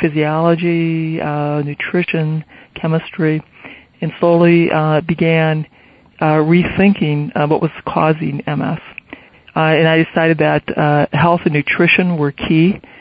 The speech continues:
in particular nutrition for this, uh, brain cell and the mitochondria, uh, and began adding some vitamins and supplements, which, uh, seemed to slow down the speed of my decline.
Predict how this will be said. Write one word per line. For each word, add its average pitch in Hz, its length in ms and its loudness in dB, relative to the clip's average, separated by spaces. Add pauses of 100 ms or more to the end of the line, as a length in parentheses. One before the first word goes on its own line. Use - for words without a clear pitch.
(240)
in 156 100 0
particular 160 680 2
nutrition 165 560 -2
for 156 120 -4
this, 139 160 -8 (240)
uh, 147 220 -4
brain 160 440 -2
cell 160 360 -2
and 151 80 -6
the 151 40 -8
mitochondria, 147 760 -8 (1080)
uh, 165 40 0
and 160 1000 2
began 165 360 0
adding 156 260 0
some 151 120 -16
vitamins 151 440 -2
and 160 180 -4
supplements, 156 540 -6
which, - 400 -6
uh, 156 140 -2 (100)
seemed 208 180 4
to 165 120 -4 (120)
slow 165 200 4
down 165 320 2
the 147 160 -4
speed 165 200 -4
of 156 60 -4
my 147 140 -4
decline. 156 600 -8